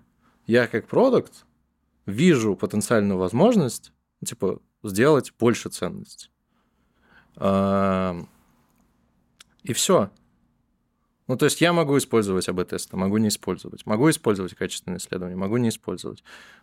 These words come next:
Могу считать юнит-экономику, могу не считать. Очень сильно от контекста все зависит. Но, как бы, вообще цель у меня — сделать что-то более ценным, чем оно было до того, как я,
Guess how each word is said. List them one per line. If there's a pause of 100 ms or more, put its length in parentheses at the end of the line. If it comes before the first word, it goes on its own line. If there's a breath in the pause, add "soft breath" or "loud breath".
Могу
считать
юнит-экономику,
могу
не
считать. (760 loud breath)
Очень
сильно
от
контекста
все
зависит. (120)
Но,
как
бы, (300)
вообще
цель
у
меня —
сделать
что-то
более
ценным,
чем
оно
было
до
того,
как
я,